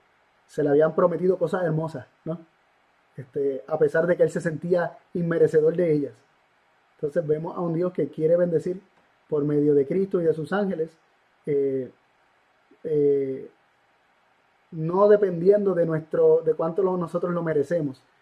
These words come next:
sino que, que hay ángeles que están trayendo bendiciones a los hombres, aun cuando est-, lo, estos se han rebelado, han fallado, han desobedecido.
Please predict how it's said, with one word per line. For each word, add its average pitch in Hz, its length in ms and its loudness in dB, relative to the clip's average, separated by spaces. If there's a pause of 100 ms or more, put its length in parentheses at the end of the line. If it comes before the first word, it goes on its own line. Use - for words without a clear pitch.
(260)
sino 156 280 -8
que, 160 260 -2 (440)
que 143 360 0
hay 170 140 0
ángeles 202 340 2
que - 100 -4
están 180 240 -6
trayendo 190 340 -2
bendiciones 190 680 -4
a 185 80 -6
los 165 160 0
hombres, 214 320 -2
aun 180 220 -6
cuando 175 480 0 (340)
est-, 165 280 -4
lo, 160 280 -2
estos 202 460 -4
se 170 120 -8
han 170 100 -6
rebelado, 175 500 0
han 156 100 -4
fallado, 165 560 0
han 160 120 -8
desobedecido. 156 800 -2